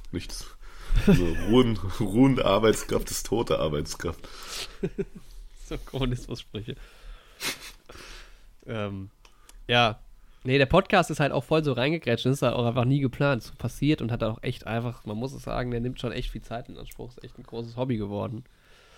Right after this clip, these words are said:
Speaker 1: Das stimmt, ja, auf
Speaker 2: Ähm.
Speaker 1: jeden Fall. Hätten wir halt auch echt nicht mit gerechnet, ne?
Speaker 2: Nee,
Speaker 1: Wie du
Speaker 2: also
Speaker 1: sagst.
Speaker 2: so, also ich hatte,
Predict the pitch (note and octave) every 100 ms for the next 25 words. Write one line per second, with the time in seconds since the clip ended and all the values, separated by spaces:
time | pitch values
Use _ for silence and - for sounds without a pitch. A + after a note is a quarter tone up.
0 | - - F#2 - - D#2+ - F2+ F2 D#2+
1 | - D#2 E2 D#2 - E2+ D#2+ - - -
2 | - - - _ - A2+ C3 A2 G2+ G2+
3 | F#2+ G#2+ G#2+ - G#2+ - G2 G2+ - C#2+
4 | - F2 B2 - _ A#2+ C#3 C3+ F#2+ A2+
5 | A2 B2 A#2+ A#2 - - - - - -
6 | _ - - - - - B2+ C3 E3 F#3